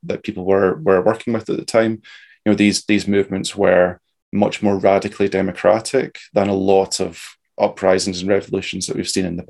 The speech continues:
past. Um, so, you know, it's, that period is typically referred to as the movement of the squares,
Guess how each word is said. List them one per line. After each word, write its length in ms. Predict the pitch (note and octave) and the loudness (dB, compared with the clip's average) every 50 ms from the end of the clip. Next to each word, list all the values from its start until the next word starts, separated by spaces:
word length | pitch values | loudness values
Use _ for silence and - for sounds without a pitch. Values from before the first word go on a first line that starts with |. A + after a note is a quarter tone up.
| - F#2+ | -2 -2
past. 420 | F2 E2 E2 - - - - - _ _ - _ - - _ _ _ | -2 -2 -4 -8 -10 -12 -12 -16 _ _ -20 _ -20 -20 _ _ _
Um, 400 | - G2 F#2 F2+ F2 E2+ F2 F2 | 2 2 2 2 0 -2 -2 -4
so, 140 | D#2+ - A2+ | -2 0 0
you 20 | G2+ | 0
know, 20 | |
it's, 220 | G2 - - _ _ _ | 0 -4 -8 _ _ _
that 220 | - G2+ - - - | 2 2 2 0 -2
period 220 | - G#2+ G2 F#2+ - | -2 0 0 0 0
is 60 | - | -2
typically 640 | - G#2 G2+ - G#2 G2+ - - F#2+ F#2+ F#2 F#2 F2+ | -6 -8 -6 -6 -10 -8 0 0 2 2 2 0 -2
referred 400 | F#2 F2+ - - F#2+ F#2 F2+ - | -6 -8 -2 0 2 2 2 0
to 120 | - - | -2 -2
as 120 | F#2 F2 - | -2 -2 0
the 240 | - F#2+ F2+ F2+ F2+ | 2 2 2 2 2
movement 400 | F#2 G2 G2+ F2+ - G#2 G#2 G2+ | 4 4 4 4 4 0 -2 -2
of 100 | - - | -2 -6
the 60 | - - | -4 -6
squares, 800 | - - - - G2 G2 A2 B2 B2+ C3+ C3 - - - - | -6 -4 0 0 2 4 4 4 2 2 0 -2 -6 -8 -10